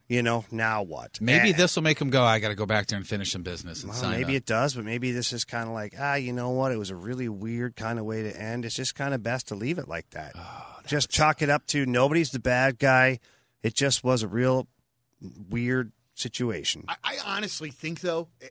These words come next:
Speaker 3: and I, and I hate to be the, I feel like either way this goes, I don't feel like this is gonna be, i-,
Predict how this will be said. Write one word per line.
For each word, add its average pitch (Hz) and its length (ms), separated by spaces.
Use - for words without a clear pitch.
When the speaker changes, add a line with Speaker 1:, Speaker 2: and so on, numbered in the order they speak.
Speaker 3:
and 143 120
I, 135 240
and 135 140
I 127 80
hate 147 220
to 151 80
be 139 220
the, 135 160
I 156 100
feel 254 180
like 175 200
either 214 340
way 147 260
this 139 260
goes, 95 840
I 180 140
don't 226 280
feel 190 220
like 147 200
this 156 180
is 123 80
gonna 139 180
be, 127 400
i-, 139 60